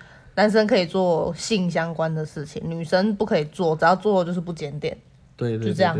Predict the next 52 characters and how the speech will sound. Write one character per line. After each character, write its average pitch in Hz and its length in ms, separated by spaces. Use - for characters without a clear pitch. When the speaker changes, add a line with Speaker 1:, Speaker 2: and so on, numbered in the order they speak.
Speaker 1:
而 139 60
已 - 80
啊。 - 180
Speaker 2:
对， - 80
对。 - 40
Speaker 1:
也 208 100
不 247 80
可 370 100
以 - 40
谈 165 300
哦， 170 120
连 180 160
谈 175 200
都 165 80
不 180 140
可 185 100
以 151 80
谈， - 280
男 185 180
生 214 140
就 208 100
可 208 100
以 170 60
谈， 160 220
因 214 80
为 226 40
他 220 80
是 208 120
男 156 200
生， 151 280
男 226 160
生 269 100
没 220 140
关 202 180
系 202 160
啊， 165 140
男 160 140
生 175 100
本 151 160
来 147 60
就 147 40
会 151 80
谈 156 220
这 156 80
些 - 140
东 196 200
西。 214 220
Speaker 2:
嗯。 117 400
Speaker 1:
对 180 80
啊。 202 200
Speaker 2:
对 123 160
啊。 107 240